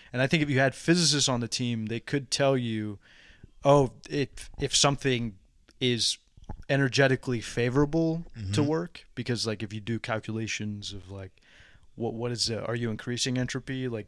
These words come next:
Speaker 1: you, you can
Speaker 2: Mm-hmm.
Speaker 1: almost do, like, these, these modeling that we know what should work and what doesn't, right? And
Speaker 2: Depending.
Speaker 1: yeah, so it's like,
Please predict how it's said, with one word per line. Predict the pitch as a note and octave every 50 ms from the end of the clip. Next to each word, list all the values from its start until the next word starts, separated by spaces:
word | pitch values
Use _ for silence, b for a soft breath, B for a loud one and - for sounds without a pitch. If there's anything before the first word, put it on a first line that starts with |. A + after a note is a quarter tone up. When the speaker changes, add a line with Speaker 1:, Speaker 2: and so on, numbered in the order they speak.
| - -
Speaker 1:
you, | B2 B2 -
you | - C#3+ B2+
can | - E3+
Speaker 2:
Mm-hmm. | F3+
Speaker 1:
almost | F3 E3+ E3+ D#3+ C#3 B2 A2
do, | B2 C#3+ C#3+
like, | C#3 C#3 B2+ A#2+ -
these, | - A#2 A#2 A#2 A2 G#2 - - - - - - - - -
these | A#2+ A2+ A2
modeling | A#2 B2+ C3 C3+ C#3+ C3+ B2+ B2 A#2+ A2+ A2
that | G#2+ A2+
we | G#2+ G#2+ A#2 A2
know | A2+ B2 B2+ B2+ A#2+ A2+ A2 G#2 - - - - - - - b b b b b b b b b b b b b -
what | A#2+ C3 -
should | - - - D3+ C3
work | B2+ B2+ A#2+ -
and | A#2+ A2+
what | A2 A2 G2+
doesn't, | B2 A#2+ A2+ G2 F#2 F#2
right? | G2 G#2 A2 B2+ - - - - - - - _ - - - - - - - - - - - -
And | C3 C3 C3 C3 B2+ B2 A#2+ A2+ - - B B B B B B
Speaker 2:
Depending. | B B - F2+ F#2 F#2+ G#2 A2+ - - - - -
Speaker 1:
yeah, | - C3+ B2 D3 C#3 A#2 G2+ - - - -
so | - - - C#3+
it's | C#3 B2+ -
like, | C#3 C3+ B2 A#2 - -